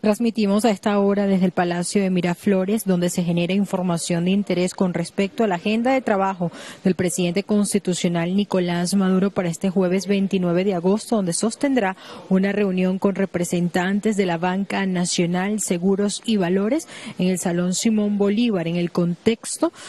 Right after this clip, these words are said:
de la recuperación económica en Venezuela y los dieciocho motores productivos. Observamos esta imagen del saludo que le da la bienvenida al Palacio de Gobierno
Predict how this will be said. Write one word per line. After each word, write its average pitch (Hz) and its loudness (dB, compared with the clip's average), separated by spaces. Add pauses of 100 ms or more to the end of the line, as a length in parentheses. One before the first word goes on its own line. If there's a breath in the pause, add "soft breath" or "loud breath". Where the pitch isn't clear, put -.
(120)
de 190 0
la 220 -2
recuperación 175 -2
económica 185 0
en 175 -2
Venezuela 170 -2
y 226 0
los 196 -4
dieciocho 185 -4
motores 185 0
productivos. 175 -2
Observamos 180 -4
esta 196 -6
imagen 202 0
del 202 -2
saludo 190 0
que 185 -4
le 170 0
da 190 -2
la 208 -2
bienvenida 180 0
al 180 -2
Palacio 175 -2
de 185 2
Gobierno 180 0